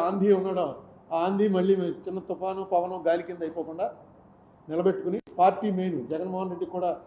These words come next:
అనేక సార్లు చెప్పాను నేను, అట్లీస్ట్ ఈ ఫైవ్ ఇయర్స్లో పార్టీ బిల్డప్ చేసేటువంటిది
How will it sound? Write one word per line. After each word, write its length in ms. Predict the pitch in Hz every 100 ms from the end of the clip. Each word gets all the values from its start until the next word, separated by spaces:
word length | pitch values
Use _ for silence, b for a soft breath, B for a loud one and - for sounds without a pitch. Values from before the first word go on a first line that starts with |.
| - -
అనేక 200 | 175 214 -
సార్లు 220 | 202 196
చెప్పాను 260 | 185 190 180
నేను, 140 | 180 226 - - - - -
అట్లీస్ట్ 380 | 190 262 254 247
ఈ 20 | 240
ఫైవ్ 180 | 220 254
ఇయర్స్లో 300 | 254 247 254 254 220
పార్టీ 240 | 226 269 233
బిల్డప్ 260 | 247 247 247
చేసేటువంటిది 560 | 233 240 240 233 226